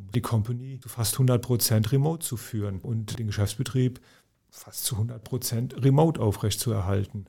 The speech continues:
Und zwar ohne, dass der Kunde was merkt. Und das Ganze bei steigendem Geschäft. Insbesondere, wer sich noch an die Marktentwicklung aus März, äh, zweitausend erinnern kann, kann sich vorstellen, was in den turbulenten Märkten auf der Orderseite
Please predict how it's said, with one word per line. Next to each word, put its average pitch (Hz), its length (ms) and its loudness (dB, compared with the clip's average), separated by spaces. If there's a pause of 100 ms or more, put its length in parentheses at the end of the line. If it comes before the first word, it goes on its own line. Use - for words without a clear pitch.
(100)
Und 127 100 -8
zwar - 200 -6
ohne, 139 260 -2
dass 101 200 0
der 110 100 4
Kunde 101 340 0
was 95 220 -16
merkt. 92 400 -4
Und - 120 0
das 101 120 4
Ganze 110 240 6
bei 120 160 0
steigendem 127 540 4
Geschäft. - 520 -4 (240)
Insbesondere, 110 840 -2 (420)
wer 101 160 -12
sich 95 160 -6
noch 107 120 2
an 104 140 0
die 104 300 2
Marktentwicklung 113 960 2
aus 107 340 -10
März, 113 580 0 (360)
äh, 117 140 -12
zweitausend 113 600 4
erinnern 127 360 2
kann, 127 320 2 (200)
kann - 180 0
sich 107 120 4
vorstellen, 127 760 2
was 107 160 0
in 107 160 0
den 127 240 2
turbulenten 117 720 2
Märkten 107 640 -6 (340)
auf 113 240 -2
der 104 340 2
Orderseite 123 920 4